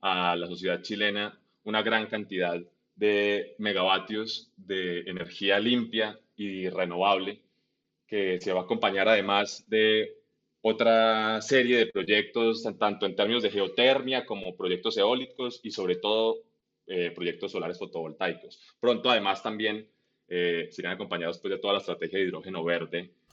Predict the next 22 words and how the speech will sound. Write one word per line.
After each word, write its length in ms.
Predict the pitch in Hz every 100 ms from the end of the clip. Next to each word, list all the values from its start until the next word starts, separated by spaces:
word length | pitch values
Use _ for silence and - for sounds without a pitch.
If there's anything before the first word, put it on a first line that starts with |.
| _
de 180 | 85 78
Chile, 340 | - 87 87
que 240 | 90 80 78
es 220 | - -
una 240 | 92 92 90
de 100 | 87
las 160 | -
pioneras 460 | - 98 87 87 110
en 80 | 95
el 80 | 104
mundo. 440 | 160 120 92 - _ _ _ _ _
Y 680 | 117 120 123 123 123 123 - - - - - _ _ -
hay 160 | 139
que 100 | 143
decir 340 | 190 190 190 -
que 120 | 190
aunque 260 | 151 131 131
La 100 | 117
Guajira 360 | 113 113 147 170
no 180 | 185
es 220 | 185 175 185
así 580 | 180 190 185 185 -